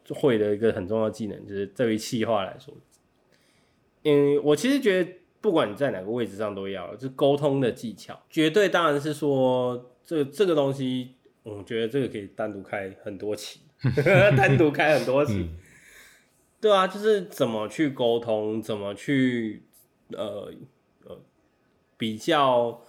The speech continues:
Speaker 1: 完整的把你想要表达的东西表达出来。
Speaker 2: 对。
Speaker 1: 然后啊，你要很清楚理解自己是，你是在情绪上嘛，
Speaker 2: 嗯哼。
Speaker 1: 还是说你是，呃，你现在，就是你要理解说，诶，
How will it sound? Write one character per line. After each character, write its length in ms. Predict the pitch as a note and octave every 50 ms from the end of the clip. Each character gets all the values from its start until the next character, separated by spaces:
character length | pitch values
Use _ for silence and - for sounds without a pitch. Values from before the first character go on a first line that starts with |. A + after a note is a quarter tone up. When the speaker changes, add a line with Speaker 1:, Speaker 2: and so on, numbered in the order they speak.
| _ _ _ _ _ _ _ _ _ _ _ _ _ _
Speaker 1:
完 340 | - A2+ A2 G#2 G#2 A#2 C3+
整 220 | C#3 C#3 C#3 G2+ G2
的 80 | G2
把 200 | G2 A#2 A#2 A#2
你 160 | A#2+ A#2 G#2+
想 220 | G#2+ - - F#2+ F2+
要 140 | F#2+ G#2 G#2+
表 200 | G2+ G#2 F#2 F2+
达 220 | - - - -
的 60 | -
东 180 | - C#2 D#2 F#2
西 140 | - - F#2+
表 200 | - F2+ F2 E2+
达 140 | E2+ F2
出 240 | F#2 - - A2+ G#2
来。 200 | F2+ - - - _ -
Speaker 2:
对。 120 | - F#2+
Speaker 1:
然 80 | A#2 A#2+
后 80 | C3
啊， 200 | C3 B2 A#2+ A#2 A2
你 80 | A2
要 320 | A#2 B2+ D3+ D3+ C3 B2 C3
很 100 | B2 A2
清 180 | - - C3 B2+
楚 180 | A#2 G#2+ G2
理 160 | G2 G#2 G#2+ A2
解 260 | A2 G#2 F#2 F#2 F#2
自 200 | - - - C3
己 280 | - - - F#2+ - - -
是， 280 | - - A#2+ A2 G2+ - _ _ _ _ _ _ _ _ _ _ _
你 100 | - G#2
是 160 | F2+ - C#3+
在 140 | C3 D3+ C#3+
情 300 | C3 C#3 - G#2+ G#2 G#2
绪 220 | G#2 - C3+ A#2+ A2+
上 320 | G#2+ - B2 G2+ F#2+ F#2
嘛， 140 | F2+ E2+ - _ _ _ _
Speaker 2:
嗯 160 | - G2+ F#2+ F#2 G2
哼。 80 | G2
Speaker 1:
还 120 | F#2+ G2 F#2+
是 240 | - - C3 A#2
说 320 | A2 - A#2 A2 G#2+ G#2+ G#2
你 160 | G#2 G2+ F#2
是， 460 | F#2 - - A#2 A2 G#2 G2+ F#2+ F2 - _ _ _ _ _ _ _ _ _ _ _ _
呃， 400 | - G2 G2 G2 F#2+ F#2 F2+ - - - -
你 180 | G#2 G#2+ G#2+ G2+
现 260 | - - E3+ D#3+ D3
在， 320 | C#3+ C#3+ C#3 C3+ C3 C3 -
就 120 | - F#3+ G3
是 140 | G3 E3+
你 120 | - C3+ C3+
要 120 | D#3 F#3
理 200 | G3 E3 C#3+ D3
解 180 | C#3+ C3+ A2+ G2+
说， 220 | - C3 B2 B2+
诶， 340 | A#2+ B2+ C3 C3+ C3+ B2 -